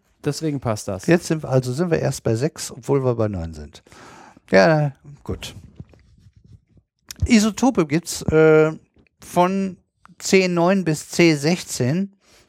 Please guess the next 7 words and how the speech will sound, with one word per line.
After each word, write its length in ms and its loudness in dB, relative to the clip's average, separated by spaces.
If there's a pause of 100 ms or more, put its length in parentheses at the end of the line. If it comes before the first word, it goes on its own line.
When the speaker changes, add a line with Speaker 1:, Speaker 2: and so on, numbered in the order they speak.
Speaker 2:
Davon 380 2
sind 280 -2
C 320 0
zwölf 480 4
und 200 -6
C 200 2
dreizehn 760 0